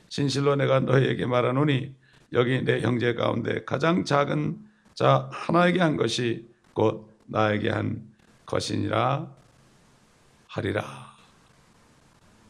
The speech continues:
내 형제는 누굽니까? 그때 유대인들이죠. 대환란 겪은 유대인들, 고통받는 유대인들을 도와준 민족들. 그래서 이방인 가운데서도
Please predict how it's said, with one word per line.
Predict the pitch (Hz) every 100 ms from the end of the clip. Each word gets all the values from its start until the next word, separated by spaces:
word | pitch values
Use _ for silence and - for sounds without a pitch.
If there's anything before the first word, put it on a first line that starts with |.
| _ _ _
내 | - 123
형제는 | 131 131 -
누굽니까? | 175 - -
그때 | 135 135 190
유대인들이죠. | 143 131 113 110 - - - _ _ _ _
대환란 | - - 139 139 139
겪은 | 135 139 156
유대인들, | 135 131 127 135
고통받는 | 131 - 131 131 131
유대인들을 | 135 120 123 120 117 123 135 - _ _
도와준 | - 135 135 135 -
민족들. | 139 - - -
그래서 | 151 147 175 175 - - - - _ - _ _
이방인 | 143 147 170 175
가운데서도 | 170 165 156 156 151 151 180 196 220